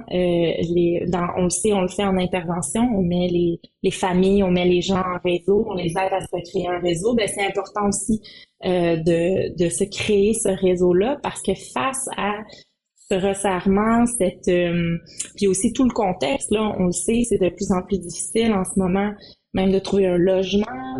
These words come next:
les ressources, euh, que ce soit communautaires, que ce soit institutionnelles, débordent, les délais sont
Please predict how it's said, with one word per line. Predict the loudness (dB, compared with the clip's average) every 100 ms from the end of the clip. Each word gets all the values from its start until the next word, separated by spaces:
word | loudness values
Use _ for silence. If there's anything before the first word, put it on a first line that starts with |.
| 0
les | 0 0
ressources, | 0 0 -2 -2 -4 -6 -6 -2
euh, | -2 0 0 -2 -2
que | -2
ce | 0 -2
soit | 0 -2 -2
communautaires, | 0 2 4 2 0 -2 -2 -2
que | -2
ce | 0
soit | -2 0 0
institutionnelles, | 0 -2 -4 -4 -2 2 2 2 2
débordent, | 2 0 0 0 -2 -4 0
les | 0
délais | 0 2 2 2 2 -2 -4
sont | -6 -6